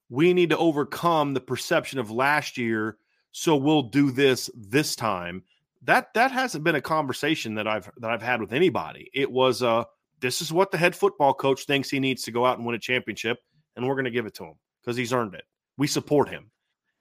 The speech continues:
And that's what it was. I mean, I have heard nothing but that this entire process. 'Cause, 'cause, like, my whole thing at the beginning was like, "Well, you're not gonna be able to get Denbrock." And I had somebody, you know,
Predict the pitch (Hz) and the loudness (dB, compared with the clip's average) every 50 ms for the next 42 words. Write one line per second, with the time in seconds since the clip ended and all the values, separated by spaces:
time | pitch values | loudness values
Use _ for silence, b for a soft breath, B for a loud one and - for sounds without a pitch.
0 | _ _ _ 90 107 113 110 107 90 - 120 151 160 - 160 170 165 147 143 214 | _ _ _ -8 -6 -6 -6 -6 -4 0 2 2 2 2 0 0 2 2 2 2
1 | 254 - 98 95 - 110 120 127 120 127 135 147 147 135 131 143 143 127 127 139 | 2 2 -2 -4 -4 -2 0 2 2 4 4 4 4 4 2 0 0 2 2 4
2 | 175 202 196 208 196 156 113 113 175 - - 123 123 120 120 - - 127 120 - | 4 4 4 2 -2 0 2 0 0 0 0 0 2 2 2 0 -2 -4 -4 -4
3 | 120 104 131 139 135 110 - - 156 165 - - 95 87 - - 147 131 - b | -4 -4 -2 0 0 0 0 0 0 0 -2 -4 -6 -8 -4 -4 -4 -4 -4 b
4 | b b b b b b b 196 175 196 202 170 180 208 240 262 277 - - 208 | b b b b b b b 2 4 4 4 4 4 0 0 -2 -4 -4 0 0
5 | 190 180 143 131 127 147 160 170 151 135 120 110 123 117 107 98 - _ _ _ | 0 0 0 0 -2 -2 0 0 0 -2 0 2 2 2 2 0 -4 _ _ _
6 | _ _ _ _ _ _ _ _ _ _ _ _ _ _ _ _ _ - 139 147 | _ _ _ _ _ _ _ _ _ _ _ _ _ _ _ _ _ -2 0 2
7 | 170 202 214 165 127 120 110 104 98 98 87 - - 85 85 76 - - - - | 2 4 2 2 0 0 -2 -2 -2 -4 -6 -8 -10 -14 -14 -12 -10 -10 -10 -12
8 | - _ - _ _ _ _ _ _ _ _ _ _ _ _ _ - 131 135 165 | -12 _ -20 _ _ _ _ _ _ _ _ _ _ _ _ _ -2 2 4 4
9 | 202 202 185 - 196 175 156 131 123 - _ _ _ - - 156 131 113 107 101 | 4 4 4 2 2 2 2 0 -2 -4 _ _ _ -6 -2 0 0 0 0 -2
10 | 98 - | -4 -6